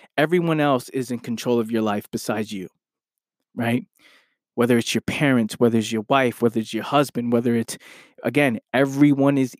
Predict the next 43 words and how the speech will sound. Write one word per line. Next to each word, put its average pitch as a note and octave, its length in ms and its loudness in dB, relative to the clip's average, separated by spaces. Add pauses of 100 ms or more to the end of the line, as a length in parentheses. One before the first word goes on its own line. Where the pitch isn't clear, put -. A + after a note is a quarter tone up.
(220)
everyone D3 540 2
is A#2+ 160 -2
making C3 400 2
a A#2+ 40 2
decision A#2+ 480 -4
at A#2+ 180 -4
the A#2 60 -12
same A#2+ 300 -4
moment. A2 460 -8 (960)
We're B2 160 6
all C3 260 6
growing. B2 560 2 (560)
Either C3 240 2
it's, A2+ 140 -2
there's B2 200 -2
some C#3 200 -2
people C3+ 240 2
who C3+ 60 6
are C#3 60 4
growing, C3+ 340 2
there's A#2 120 0
some B2+ 220 -2
people B2+ 240 -2
choosing C3 400 -2
to, A#2+ 160 -2
to, A#2+ 260 -4
to - 140 -10
stay C3+ 260 -2
the B2 120 -2
same, B2 420 -2 (680)
right? B2 240 2
They're A#2+ 120 2
fighting D3 580 2
for C#3 180 4
that B2+ 220 2
comfort. B2 380 0
They're A#2 100 -2
fighting D3 460 0
for - 140 -2
that A#2+ 180 -4
complacency B2+ 720 -2
level, A2+ 280 -4
right? B2+ 300 0